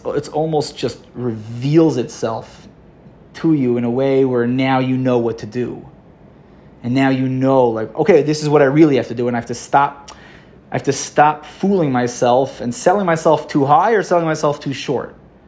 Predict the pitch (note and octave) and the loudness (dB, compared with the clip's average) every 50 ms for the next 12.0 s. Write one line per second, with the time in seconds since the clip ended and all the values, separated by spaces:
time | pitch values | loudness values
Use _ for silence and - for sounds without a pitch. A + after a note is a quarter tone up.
0 | - - - - - - - F3 G3 G3+ E3+ C#3 B2 B2 B2+ D#3+ D#3+ D#3+ F3+ D#3+ | -20 -20 -20 -20 -16 -12 -4 2 2 4 4 2 0 0 0 0 2 2 0 -2
1 | C#3 B2+ C#3 D#3 D#3+ D#3+ C3+ B2+ B2 C3 A#2+ A#2 A2 A#2 A#2+ B2+ C#3 C#3+ C3 A#2 | -2 -2 0 2 4 4 2 0 -2 -2 -2 -2 -2 -2 -2 -4 -2 -2 -4 -4
2 | A#2+ B2+ C#3+ D3+ D3+ B2+ B2 A2+ A2+ A2+ A2+ A#2 A2+ A2 - A#2 A2 A#2 A2 A#2+ | -4 -2 0 0 0 0 0 -2 -2 -4 -4 -4 -6 -6 -8 -10 -10 -8 -8 -6
3 | B2+ B2+ A#2+ A#2 B2 D3+ F3+ E3+ D3 C3 B2 - - - C3 B2+ B2 A#2+ B2+ B2 | -6 -6 -6 -4 0 0 2 2 0 0 -2 -4 -4 -2 -2 -2 -2 -2 -2 -2
4 | A#2+ A#2+ B2 A#2 - - A#2+ A2 A2 - B2 A2+ A2+ A#2 C3+ D#3+ D#3+ D#3+ - - | -2 -2 -4 -6 -6 -6 -6 -6 -6 -6 -6 -4 -4 -2 -4 -4 -4 -8 -12 -20
5 | - - - C3 C#3 D3 D#3 F#3 A3+ A3 F3 D3+ C#3+ C3+ B2+ A#2+ - - C3+ B2+ | -20 -10 -6 -2 0 0 2 2 4 4 4 4 6 4 4 2 2 0 -2 -2
6 | B2+ B2 A#2+ A#2+ A#2+ - - A#2 A#2 A#2 A#2 - A#2 A#2 A2 A#2 C#3+ E3+ F3+ - | -2 -2 -2 -2 -4 -6 -6 -6 -6 -4 -4 -4 -4 -2 -2 -2 -2 -4 -6 -12
7 | - - - - - - - - - - - - - - _ - - - - - | -18 -20 -20 -20 -20 -20 -20 -20 -20 -20 -20 -20 -20 -20 _ -20 -20 -20 -20 -20
8 | - - - - - - - - - - - - - - - - C#3 C#3+ D3 - | -20 -20 -20 -20 -20 -20 -20 -20 -20 -20 -20 -20 -20 -20 -8 -4 -4 -4 -2 -2
9 | E3 F3 F#3 E3+ D#3+ E3 D#3+ - F3+ E3 D3+ - - - E3 D#3 D3+ D3+ - - | 0 0 2 0 0 -2 -4 -4 -6 -6 -6 -8 -2 0 0 0 0 0 -2 -4
10 | D3 C#3+ C#3+ C#3+ - - - - - - - - - - - - - - - - | -4 -2 -4 -4 -8 -12 -18 -20 -20 -20 -20 -20 -20 -20 -20 -20 -20 -20 -20 -20
11 | - - - - C#3+ C#3 C#3 C#3+ D3 D3+ C#3+ B2 G2 - - - - - - - | -20 -10 -6 -4 -2 0 2 4 6 6 6 4 2 -2 -6 -4 -4 -6 -8 -10